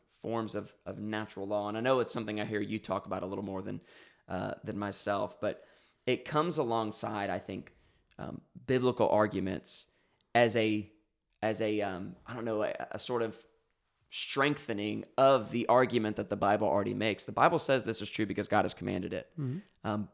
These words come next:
Speaker 1: but because God has commanded it and has put it, worked it into nature,
Speaker 2: Right.
Speaker 1: into his creation,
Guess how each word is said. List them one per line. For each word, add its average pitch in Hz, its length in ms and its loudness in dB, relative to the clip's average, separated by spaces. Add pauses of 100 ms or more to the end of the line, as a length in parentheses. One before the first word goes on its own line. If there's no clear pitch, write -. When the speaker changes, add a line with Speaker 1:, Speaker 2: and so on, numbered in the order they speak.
Speaker 1:
but 139 180 6
because 131 540 4
God 113 260 4
has 104 120 -2
commanded 101 440 -6
it - 200 -4
and 107 80 -4
has - 120 -6
put 127 240 0
it, - 280 -6
worked 143 280 2
it 131 160 0
into 131 360 0
nature, 107 600 0 (220)
Speaker 2:
Right. 139 120 -4
Speaker 1:
into 135 240 0
his 113 180 0
creation, 104 680 0